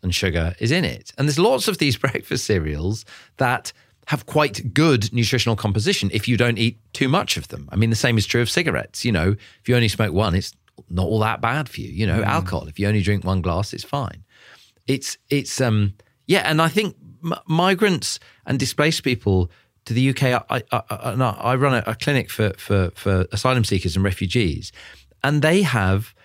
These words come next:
Speaker 1: I think, a very exaggerated idea of the extent to which the U K government protects its
Speaker 2: Yeah.
Speaker 1: citizens from predation. And so I can well imagine being in the position of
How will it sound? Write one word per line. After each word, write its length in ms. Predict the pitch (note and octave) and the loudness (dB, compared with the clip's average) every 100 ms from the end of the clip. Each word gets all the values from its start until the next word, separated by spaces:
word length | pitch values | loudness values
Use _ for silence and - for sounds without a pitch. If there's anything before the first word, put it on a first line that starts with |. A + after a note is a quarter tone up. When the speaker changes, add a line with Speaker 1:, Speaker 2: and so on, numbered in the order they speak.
| _ _ _ - | _ _ _ -2
Speaker 1:
I 100 | C3 | 0
think, 300 | - C#3 C3 | 2 2 2
a 80 | |
very 480 | G#2 B2 C3+ D3+ - _ | 2 4 4 2 0 _
exaggerated 800 | A#2 G2+ B2 C3 D#3+ A#2+ - F#2+ | -4 0 0 2 2 2 2 2
idea 300 | F#2 E2 E2 | 2 2 0
of 100 | D#2 | 0
the 80 | G#2 | -2
extent 400 | G2 - B2+ A#2+ | -4 -2 -2 0
to 80 | C#3 | 0
which 220 | A#2+ - | 0 -2
the 80 | G#2+ | -2
U 80 | G#2 | 0
K 160 | G#2+ | 0
government 360 | G2+ G2+ G2+ F#2+ | 0 2 2 2
protects 440 | G2 - - - | -2 -2 -4 -4
its 180 | E2+ - | -6 -2
Speaker 2:
Yeah. 60 | E2 | -2
Speaker 1:
citizens 400 | E2+ F2 E2 E2+ | 0 0 -2 -2
from 260 | - G2 | 0 0
predation. 600 | F#2+ - C#3+ E3+ - G#2 - - - - | 0 -2 -2 -2 -4 -8 -12 -18 -8 -2
And 120 | A2+ | 2
so 280 | C#3+ C#3+ - _ - - - | 2 2 -2 _ -20 -18 -4
I 100 | C#3 | -2
can 200 | D3+ C#3 | 2 2
well 140 | D#3+ | 4
imagine 400 | F3 E3 G3+ A2+ | 2 2 0 0
being 140 | G2+ G2+ | 2 2
in 40 | |
the 60 | F#2+ | 2
position 340 | F#2+ A2 A2 | 0 0 0
of 180 | G2+ | 0